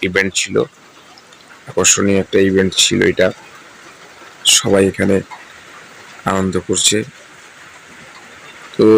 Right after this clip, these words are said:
সবকিছু মিলিয়ে আসলে নাহার পার্ক আমার কাছে ভালো লেগেছে। আপনারা যেতে পারেন,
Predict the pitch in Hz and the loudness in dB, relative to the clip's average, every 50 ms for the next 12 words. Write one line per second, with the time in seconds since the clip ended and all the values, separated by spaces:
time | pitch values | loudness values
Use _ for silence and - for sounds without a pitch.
0 | 110 - - - - - - - - - - - 117 - - 123 120 113 110 107 | 6 6 4 0 -2 -2 -2 -2 -2 -4 -4 -4 0 2 2 4 4 4 2 2
1 | 110 113 117 117 110 101 - - 110 113 110 110 107 98 98 101 104 101 - 107 | 2 2 4 4 2 2 0 0 2 2 2 2 2 2 2 0 0 0 0 2
2 | 107 104 101 - - - - - - - - - - - - - - - 101 98 | 2 2 2 0 -4 -16 -20 -20 -20 -20 -20 -20 -20 -20 -20 -20 -10 -6 -4 -2
3 | 95 98 92 - 90 - - 92 95 98 95 98 95 95 92 - 104 104 - - | -2 -2 -2 -4 -6 -6 -2 0 2 2 2 2 2 0 0 0 0 -2 -2 -2
4 | - - - - - 98 101 98 98 92 95 85 98 92 - 101 98 110 117 | -6 -14 -8 -2 0 2 2 2 2 2 0 -2 -4 -2 0 2 2 2 2